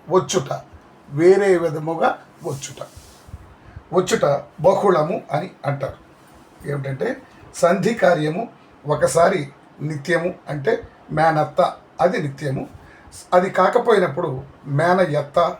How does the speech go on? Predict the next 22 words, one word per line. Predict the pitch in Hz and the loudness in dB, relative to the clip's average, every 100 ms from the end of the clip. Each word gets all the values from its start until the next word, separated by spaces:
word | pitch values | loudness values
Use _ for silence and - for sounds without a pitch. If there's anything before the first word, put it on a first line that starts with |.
| - - - - | -16 -20 -16 -4
అన్నది | 165 170 127 - 180 | -2 -2 -4 -2 2
వైకల్పికము | 190 180 139 135 - 135 - - - - - | 4 2 -2 -10 -14 -16 -20 -20 -20 -16 -2
గాను, | 160 175 - - - - - - 147 | 0 0 -4 -10 -20 -20 -20 -6 -2
ఒకసారి | 139 - 208 220 - | 0 2 2 2 0
సంధి | 160 151 196 143 | -2 0 0 0
రాకుండటము, | 151 185 185 160 165 226 302 - - - - - - | 0 0 0 0 -2 -6 -8 -18 -20 -20 -20 -14 -8
ఇంకొకసారి | 226 294 - 240 208 165 135 - - - 156 | 0 0 2 2 2 2 -2 -16 -20 -4 2
వేరే | 185 196 | 4 4
విధముగా | 160 156 147 147 135 - 139 | 2 -2 0 -4 -4 -8 -8
వచ్చుటను | 135 185 156 - - - - _ - 139 | -6 -4 -4 -6 -12 -18 -20 _ -18 -6
బహుళము | 135 - 165 143 160 262 - - - | -4 -2 0 0 0 0 -2 -12 -10
అని | 143 - 143 | -10 -8 -10
అంటారు. | 139 139 - | -6 -6 -4
మీరు | 151 160 | -6 -6
గుర్తు-, | 185 - 170 160 | -8 -12 -8 2
జాగ్రత్తగా | 190 190 - 165 | 4 4 0 0
రాసుకుంటారా | - - 156 180 202 262 - | -2 -6 2 4 4 0 -2
లేకపోతే | 143 139 143 - | -6 -8 -10 -10
చూస్తారా | 165 160 156 156 202 | -8 -6 -6 -4 -4
చూడండి. | 143 139 - - - - - - 175 | -6 -8 -14 -20 -20 -20 -20 0 2
సంధి | 190 180 233 | 4 2 2
కార్యము | 185 175 180 185 | 4 6 4 4